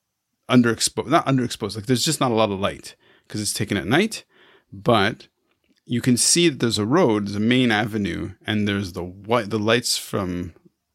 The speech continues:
cars coming forward, so it's white lights, and then cars going away, which is red, like the taillights. But it's fundamentally super dark, and the buildings are mostly black. Some lights here and there, and they're quite orange. It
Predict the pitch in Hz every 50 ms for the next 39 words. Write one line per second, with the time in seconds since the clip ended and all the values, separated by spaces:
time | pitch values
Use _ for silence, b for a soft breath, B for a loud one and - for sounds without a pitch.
0 | _ - - - 113 104 104 - - - 104 95 98 - - 127 135 143 147 135
1 | - 98 - - _ - 120 135 127 - 123 127 127 127 123 - - B B B
2 | B 101 101 98 98 - - 113 110 107 107 104 95 101 - 90 90 92 90 92
3 | 85 95 101 113 120 123 120 110 101 - - 85 87 95 110 127 131 131 131 131
4 | 131 143 - b b b b b b - - 95 95 - - 123 123 123 120 120
5 | 117 113 110 113 - - - - b b b b b b b - 107 107 - -
6 | 123 - - - 147 151 165 175 170 139 117 113 120 - 123 107 104 107 107 107
7 | 107 104 101 104 - _ _ - - - - - 180 - 143 127 104 98 87 80
8 | 78 101 - - - 127 117 113 107 104 131 156 170 170 - 104 101 104 110 110
9 | - - 110 113 113 113 120 127 120 - - - 120 117 85 - - - - -
10 | - - 254 285 302 294 294 277 262 233 220 214 208 202 147 139 135 127 - -
11 | - - - 131 117 117 113 117 110 107 113 143 180 233 214 202 185 185 - -
12 | 127 123 123 123 - - - 156 139 - _ - 117 113 117 135 156 196 214 226
13 | 247 233 - - - - _ _ _ _ _ _ _ _ _ _ _ _ _ -
14 | - - -